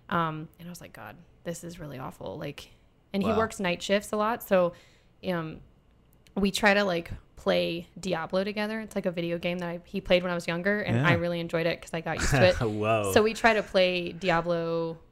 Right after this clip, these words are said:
Speaker 1: What is the one that came out? Three, I
Speaker 2: Three,
Speaker 1: think?
Speaker 2: yeah.
Speaker 1: Yeah.
Speaker 2: Mm-hmm.
Speaker 1: I don't have the newest one if it's out yet, but we try to play that together. Um, we, like, just FaceTime and, like, play it on, uh, our respective computers. And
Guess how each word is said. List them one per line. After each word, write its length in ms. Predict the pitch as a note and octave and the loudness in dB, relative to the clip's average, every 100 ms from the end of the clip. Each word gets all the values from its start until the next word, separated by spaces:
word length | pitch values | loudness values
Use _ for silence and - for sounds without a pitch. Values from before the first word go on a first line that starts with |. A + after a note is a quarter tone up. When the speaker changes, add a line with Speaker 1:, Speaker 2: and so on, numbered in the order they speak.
| _ | _
Speaker 1:
What 100 | - | -6
is 80 | F#3 | -4
the 80 | F3 | -4
one 100 | F3 | -6
that 100 | E3+ | -8
came 140 | - E3 | -12 -12
out? 160 | C#3 - | -12 -12
Three, 320 | - D#3+ G#3+ | -6 0 4
I 60 | |
Speaker 2:
Three, 200 | - G2 | 4 4
Speaker 1:
think? 100 | F2+ F2 | 2 0
Speaker 2:
yeah. 160 | F3+ | 4
Speaker 1:
Yeah. 220 | G3 E3 - | 4 4 -2
Speaker 2:
Mm-hmm. 220 | G#2+ A2 | -4 4
Speaker 1:
I 40 | G3 | 4
don't 140 | G3 | 4
have 240 | F#3+ F3 E3 | 0 -4 -2
the 100 | E3+ | -4
newest 520 | E3 E3 D#3 - - | -4 -4 -4 -8 -10
one 160 | D#3 D3 | -8 -8
if 160 | D3+ | -8
it's 120 | D#3 E3 | -8 -4
out 160 | D#3 | -2
yet, 180 | E3 D3+ | -2 0
but 180 | E3 - - _ - | -2 -2 -14 _ -4
we 80 | A3+ | 4
try 120 | C4 | 4
to 40 | B3 | 4
play 120 | G#3+ | 0
that 120 | G3+ | 0
together. 440 | - F#3 F3+ F3+ F3+ | 2 2 4 4 2
Um, 160 | F3 F3 | 0 -2
we, 100 | E3+ | -2
like, 240 | E3 - | -4 -6
just 220 | F3 - D#3+ | -10 -8 -6
FaceTime 380 | D#3+ - D#3+ | -8 -4 -4
and, 120 | D#3 D#3 | -2 -8
like, 160 | D#3 | -12
play 200 | - D#3+ | -10 -8
it 140 | D#3 - | -6 -8
on, 280 | E3 D#3+ E3 _ _ _ _ | -10 -10 -16 _ _ _ _
uh, 220 | F3+ D#3+ - _ | -6 -6 -10 _
our 140 | F3+ E3+ | -2 -2
respective 540 | F3 - E3 - E3 | -8 -4 -4 -4 -12
computers. 500 | F3+ - E3+ F3+ G3 | -14 -2 0 0 0
And 160 | E3+ | -4